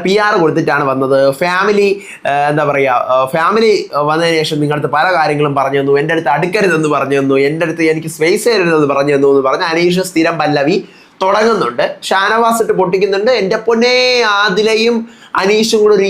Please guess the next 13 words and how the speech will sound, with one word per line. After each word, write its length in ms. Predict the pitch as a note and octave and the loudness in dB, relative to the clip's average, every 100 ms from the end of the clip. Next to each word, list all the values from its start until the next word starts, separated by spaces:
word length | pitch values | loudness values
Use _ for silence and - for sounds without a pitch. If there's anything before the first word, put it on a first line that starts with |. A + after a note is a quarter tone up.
| F#3 | 2
യമണ്ടൻ 420 | F#3 G#3 A3 A3+ G#3 | 0 0 -2 -2 -2
ഫൈറ്റ് 360 | F3+ F3 F3 E3 - D3+ | 0 0 0 -4 -2 0
രാവിലെ 320 | D#3 E3 E3+ E3+ | 0 0 -2 -2
കഴിഞ്ഞിരിക്കുകയാണ്. 640 | D3 D#3+ D#3+ D3 C#3+ C#3+ F#3 A#3+ | -2 0 0 0 -2 -2 0 0
ഒരു 120 | C4 A#3+ | 0 0
പ്രൊമോയും 500 | A3+ G#3+ B3 B3+ A#3 | 0 2 2 2 0
വന്നിട്ടുണ്ട് 420 | F3 D#3+ D3 A#2+ C#3 | 0 0 -2 -2 0
ഇതിൻ്റെ 200 | C#3+ D3 C3+ | 0 0 0
കൂട്ടത്തില്. 440 | B2+ B2 A2 G#2+ - - - - | 0 -2 -4 -6 -8 -14 -12 -2
എന്തിൻ്റെ? 320 | F#3 F3+ D#3 D3 F3 | 0 0 0 -2 0
സൈക്കിൾ 360 | F#3+ G3 G#3+ F3+ | 0 0 0 2
ചവിട്ടുന്ന 360 | D#3+ C#3+ C#3+ C#3+ C#3 | 0 0 -2 -2 0
ഗ്യാസ്, 500 | D3 C#3+ C#3 - C#3 | 0 0 -2 -2 0